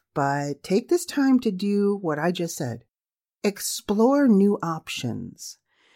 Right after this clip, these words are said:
Now is the time to think outside of the box. There's a world of opportunities out there waiting to be cherry-picked because of everything that's going on right now. So get out there and start filling needs in your own unique and creative way.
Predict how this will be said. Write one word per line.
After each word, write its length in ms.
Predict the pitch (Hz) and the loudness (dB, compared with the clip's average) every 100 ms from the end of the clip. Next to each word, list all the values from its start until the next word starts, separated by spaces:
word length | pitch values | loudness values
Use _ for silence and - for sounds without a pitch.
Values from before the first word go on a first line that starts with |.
| _ | _
Now 280 | 185 196 220 | 2 4 4
is 140 | 262 | 2
the 100 | 240 | 0
time 340 | 233 - 185 185 | -4 -2 2 2
to 80 | 175 | 0
think 400 | - 180 180 - | -2 0 0 -4
outside 720 | 170 160 - - 165 156 156 151 | -8 -6 -6 -6 -6 -6 -6 -8
of 120 | 147 | -10
the 60 | |
box. 800 | 139 127 107 - _ - - - _ _ _ _ - | -8 -8 -8 -12 _ -16 -14 -16 _ _ _ _ -2
There's 160 | 180 | 0
a 80 | 180 | 2
world 680 | 165 170 175 196 214 214 208 | -2 -4 0 2 2 2 0
of 100 | 185 | 0
opportunities 840 | 175 - 165 - 175 165 151 143 | -2 -2 -6 0 2 2 0 -2
out 220 | 147 139 151 | -2 -2 -4
there 180 | 139 | -4
waiting 380 | 135 156 160 160 | -2 -2 0 0
to 80 | 143 | -4
be 160 | 147 127 | -10 -12
cherry-picked 1160 | - - - 196 180 139 127 - 104 - - - _ _ _ _ | -8 -10 -6 -6 -4 -6 -8 -10 -10 -10 -20 -20 _ _ _ _
because 320 | 170 - 165 | -6 -2 -2
of 120 | 151 - _ - | -2 -6 _ -6
everything 680 | 220 208 - 156 - 143 143 | -4 -4 -4 -6 -4 -2 -2
that's 160 | 131 | -4
going 300 | - 147 147 | -4 -2 0
on 180 | 143 139 | 0 -2
right 200 | 123 - | -4 -6
now. 240 | 107 - - _ _ _ _ _ - - _ | -10 -10 -16 _ _ _ _ _ -20 -20 _
So 180 | - 156 | -4 -4
get 300 | 139 180 185 | 2 2 4
out 180 | 190 185 | 0 -2
there 220 | 175 165 | -2 -2
and 100 | 160 | -4
start 300 | - 156 - | -2 -4 -4
filling 420 | - 165 165 160 | 0 2 4 4
needs 400 | 160 156 147 139 | 4 4 2 0
in 100 | 147 | -2
your 200 | 143 143 | 0 -2
own 340 | 156 156 160 156 | -2 0 2 0
unique 600 | 147 143 147 156 - 143 | 0 0 -2 -4 -8 -6
and 180 | 135 131 | -6 -8
creative 640 | - 143 135 131 127 - | -10 -8 -8 -10 -14 -12
way. 600 | 117 120 117 98 80 104 | -10 -8 -8 -12 -16 -20